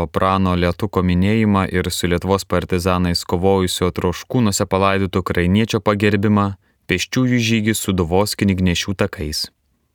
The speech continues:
Kaip visada dvidešimt pirmame amžiuje rasime naujienų iš parapijų. Štai Birutė Nenenienė dalijasi įspūdžiais iš Griškabūdžio,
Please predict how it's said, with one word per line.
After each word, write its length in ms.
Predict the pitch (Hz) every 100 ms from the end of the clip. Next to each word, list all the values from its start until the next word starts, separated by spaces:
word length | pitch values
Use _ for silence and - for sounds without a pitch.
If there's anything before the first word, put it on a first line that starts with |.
| _ _ _ -
Kaip 160 | 104
visada 320 | 117 - 113
dvidešimt 480 | 120 117 107 104 98
pirmame 380 | 104 101 101 107
amžiuje 500 | 117 107 90 92 87
rasime 460 | 95 98 - 95 92
naujienų 540 | 90 90 98 110 101
iš 140 | 95 - -
parapijų. 600 | 92 92 101 - 78 80 - _ _ - _ _
Štai 320 | - - 107 95
Birutė 400 | 101 110 110 95
Nenenienė 600 | 92 90 92 113 110 85
dalijasi 540 | 87 87 90 87 - 107
įspūdžiais 560 | - 95 98 95 - 85
iš 160 | 85 - 90
Griškabūdžio, 800 | 104 120 - 95 95 92 95